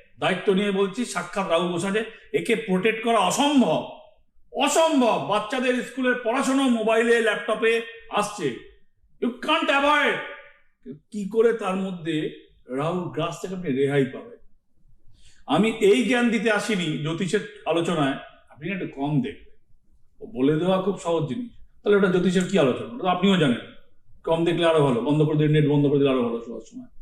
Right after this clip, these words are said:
এটা জ্যোতিষের সাবজেক্ট নয়। জ্যোতিষের সাবজেক্ট হচ্ছে রাহুর রং কি? কালো। রাহুর কালারটা কি? কালো।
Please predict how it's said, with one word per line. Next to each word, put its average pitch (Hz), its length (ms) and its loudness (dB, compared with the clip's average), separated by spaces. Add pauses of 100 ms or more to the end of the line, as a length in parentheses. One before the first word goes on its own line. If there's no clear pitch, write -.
(400)
এটা 208 100 4
জ্যোতিষের 208 340 4
সাবজেক্ট 175 360 0
নয়। 113 200 -10 (680)
জ্যোতিষের 254 400 4
সাবজেক্ট 247 480 -2
হচ্ছে 233 300 0
রাহুর 208 320 2
রং 240 240 2
কি? 240 180 0
কালো। 196 600 2 (1400)
রাহুর 220 280 2
কালারটা 285 360 0
কি? 240 160 0 (120)
কালো। 180 400 0